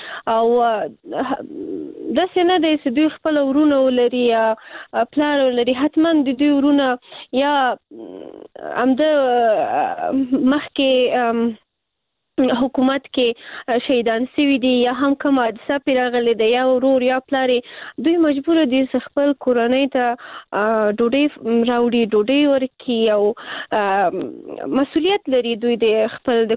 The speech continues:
کورنۍ. او، بل دا خبره څه نجونې، دوی، مثلاً، موږ ډېر خپل په عضویت نجونو کې هغه لرو، محصلین دي. مثلاً، د دوی خپل د درس پاتې دي، دولتي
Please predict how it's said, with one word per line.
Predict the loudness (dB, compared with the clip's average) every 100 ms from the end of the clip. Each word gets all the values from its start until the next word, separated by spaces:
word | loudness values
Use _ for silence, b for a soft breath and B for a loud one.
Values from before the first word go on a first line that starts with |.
| -2
کورنۍ. | 0 0 0 -2 -4 B B B 0
او، | 2 2 2 2 2 0 -4 -6 -4 0
بل | 2 2 2 0 0
دا | 0 0 0
خبره | -2 0 0 0
څه | 0 0 0 2
نجونې، | 4 2 2 -2 B B B B _ _ _ _ _ _ 0 2 2
دوی، | 2 2 0 -6 -6 -6 -4 -2
مثلاً، | -2 0 0 0 -2 0
موږ | 2 2 0 0
ډېر | 0 2 2 0
خپل | -2 -4 -2
په | 0 2
عضویت | 2 0 0 -2 0
نجونو | -2 0 0 0
کې | -2
هغه | -2 0
لرو، | 0 2 4 4 2 0
محصلین | -4 -4 -2 0 2 2 2
دي. | 0 -2
مثلاً، | -2 0 2 0
د | 0
دوی | -2
خپل | 0 0
د | 0 -2
درس | -2 -4 -4
پاتې | -4 -4 -6 -2
دي، | -2 -2 B B 0
دولتي | 2 0 0 0